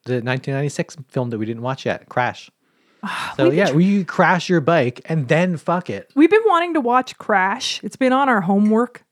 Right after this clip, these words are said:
Speaker 2: Like, we do homework for this podcast.
Speaker 1: Sometimes.
Speaker 2: And, I mean, I could get into what we watched last night. Um, and we've
Speaker 1: I, I
Speaker 2: been
Speaker 1: wanna,
Speaker 2: wanting
Speaker 1: I
Speaker 2: to,
Speaker 1: wanna get into
Speaker 2: we've,
Speaker 1: it.
Speaker 2: we've been wanting to watch Crash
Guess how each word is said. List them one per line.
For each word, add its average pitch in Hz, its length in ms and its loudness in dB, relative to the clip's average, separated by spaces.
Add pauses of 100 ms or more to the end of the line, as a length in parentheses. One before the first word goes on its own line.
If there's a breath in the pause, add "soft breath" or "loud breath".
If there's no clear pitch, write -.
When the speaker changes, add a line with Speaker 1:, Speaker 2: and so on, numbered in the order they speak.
Speaker 2:
Like, 208 200 -2
we 247 140 -2
do 339 220 6
homework 220 500 2
for 247 80 -2
this 233 140 0
podcast. 226 640 -2
Speaker 1:
Sometimes. - 600 -14
Speaker 2:
And, 180 240 0 (280)
I 175 120 -4
mean, 160 220 -4
I 202 140 2
could 170 160 -8
get 196 100 0
into 214 220 4
what 190 180 0
we 214 100 4
watched 196 360 0
last 208 260 0
night. 208 340 2 (520 soft breath)
Um, 208 1120 4
and 277 100 2
we've 349 100 4
Speaker 1:
I, - 40 2
I - 40 8
Speaker 2:
been 311 60 4
Speaker 1:
wanna, 440 280 6
Speaker 2:
wanting 466 40 2
Speaker 1:
I - 60 2
Speaker 2:
to, - 100 0
Speaker 1:
wanna 233 160 -6
get - 200 -12
into 127 140 2
Speaker 2:
we've, 381 120 10
Speaker 1:
it. - 240 -10
Speaker 2:
we've 403 180 8
been 392 260 2
wanting 392 320 2
to 359 180 0
watch 311 360 2
Crash 262 640 0